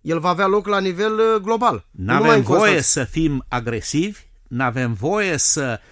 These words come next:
Speaker 2: îi atacăm pe oameni, să-i lovim și să-i jignim în niciun caz, dar suntem chemați, obligați să,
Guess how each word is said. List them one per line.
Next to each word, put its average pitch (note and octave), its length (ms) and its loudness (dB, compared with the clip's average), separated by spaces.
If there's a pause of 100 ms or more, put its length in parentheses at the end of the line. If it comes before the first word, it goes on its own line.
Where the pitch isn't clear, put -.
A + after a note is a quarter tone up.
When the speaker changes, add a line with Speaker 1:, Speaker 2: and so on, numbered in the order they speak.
(140)
Speaker 2:
îi C3 200 -2
atacăm C3 560 -4
pe C3 140 -6
oameni, C#3+ 480 -4
să-i B2+ 300 -4
lovim A#2+ 420 -4
și D3 180 -8
să-i B2 220 -6
jignim G#2+ 400 -4
în B2 100 -4
niciun D#3 340 -6
caz, A2 380 -8 (380)
dar A#2 300 -2
suntem D#3+ 540 -4
chemați, D#3 760 -4
obligați A#2+ 840 -4
să, - 460 -4